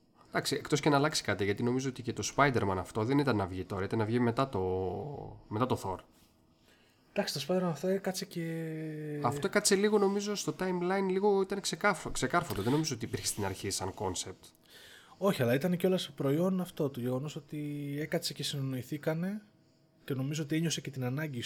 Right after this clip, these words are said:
Speaker 2: Sony
Speaker 1: Ναι.
Speaker 2: να συνεργαστεί, γιατί
Speaker 1: Ναι.
Speaker 2: είδε την, ε, είδε και την αντίδραση του κοινού, ρε παιδί μου, από τα δύο τελευταία, ε, Amazing Spider-Man.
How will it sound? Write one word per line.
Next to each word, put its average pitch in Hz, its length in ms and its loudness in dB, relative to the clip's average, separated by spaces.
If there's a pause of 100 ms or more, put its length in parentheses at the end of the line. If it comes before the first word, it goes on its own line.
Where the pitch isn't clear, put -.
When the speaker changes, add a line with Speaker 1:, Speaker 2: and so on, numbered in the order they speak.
Speaker 2:
Sony 104 360 -4 (540)
Speaker 1:
Ναι. 95 260 -8 (280)
Speaker 2:
να 107 400 0
συνεργαστεί, 107 800 -4 (360)
γιατί 107 280 0
Speaker 1:
Ναι. 127 60 4
Speaker 2:
είδε 123 380 2
την, 101 320 -6
ε, 90 520 -8 (640)
είδε 175 180 8
και 165 80 2
την 131 120 0
αντίδραση 113 380 2
του 107 60 -10
κοινού, 104 240 -2
ρε 98 80 -2
παιδί 95 220 -4
μου, 95 100 -6
από 92 160 -8
τα 92 140 -6
δύο 92 140 -6
τελευταία, 90 720 -6 (1400)
ε, 95 300 -2
Amazing 101 380 -4
Spider-Man. 98 500 -4